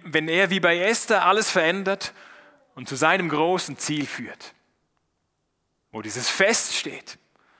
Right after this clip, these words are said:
wo das eindrücklich in diesem Esther-Buch geschildert ist, es war eigentlich ganz anders erwartet worden. Und Gott hat es umgekehrt.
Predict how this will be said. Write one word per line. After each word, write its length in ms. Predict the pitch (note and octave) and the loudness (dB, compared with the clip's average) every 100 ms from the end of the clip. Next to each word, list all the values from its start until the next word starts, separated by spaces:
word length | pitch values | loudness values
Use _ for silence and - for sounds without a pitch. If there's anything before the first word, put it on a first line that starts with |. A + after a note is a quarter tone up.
| _ _ - | _ _ -10
wo 60 | |
das 400 | A#2 A#2+ - - | -4 -2 -2 -4
eindrücklich 720 | - E3 A#3 A3 F#3+ E3 D3+ - | 0 0 2 -2 -2 -2 -2 -4
in 140 | C#3+ | -4
diesem 320 | C3+ C3 B2+ - - - - | -4 -4 -8 -10 -18 -14 -4
Esther-Buch 640 | G3+ - F#3 E3+ A3 - | 0 2 2 2 0 0
geschildert 540 | E3+ - G#3 A3+ G#3+ G3+ | -2 0 0 2 0 0
ist, 200 | G#3 D#3+ | -2 0
es 120 | C#3 | 4
war 160 | E3+ | 4
eigentlich 380 | F3 F3+ F3 D3+ | 4 2 -2 0
ganz 260 | G3+ A#3+ - | 0 2 2
anders 460 | F#3+ B3+ C4+ A3+ | 4 4 4 2
erwartet 480 | A3 G3+ A#3 A3 D#3+ | 4 6 4 2 -2
worden. 480 | E3 F3 F#3 F3 D#3+ - - - _ _ _ _ _ _ _ _ _ _ _ _ _ | 2 2 0 -4 -12 -16 -20 -20 _ _ _ _ _ _ _ _ _ _ _ _ _
Und 180 | - A2 | -16 -4
Gott 200 | B2+ C#3+ | -2 0
hat 120 | C3+ | -2
es 160 | A#2 - | -2 -4
umgekehrt. 840 | - E3 D#3+ C#3+ - A#2+ - - | -4 -6 -4 -4 -4 -8 -12 -16